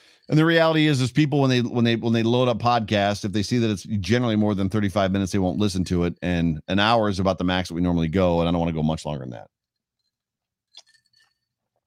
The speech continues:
So if you're still hanging on, if you're listening to this on Monday, Tuesday, Wednesday, Thursday, something like that, you're still hanging on, one of the couple thousand people that are gonna listen to this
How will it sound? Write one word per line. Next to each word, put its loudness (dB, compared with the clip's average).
So 2
if 0
you're 0
still 4
hanging 2
on, 2
if -2
you're 4
listening 2
to 2
this 0
on 2
Monday, 4
Tuesday, 2
Wednesday, 2
Thursday, 0
something -4
like -6
that, 0
you're -8
still -4
hanging 0
on, 0
one 0
of -2
the -2
couple -2
thousand 2
people 0
that 2
are 0
gonna 0
listen -2
to 2
this -2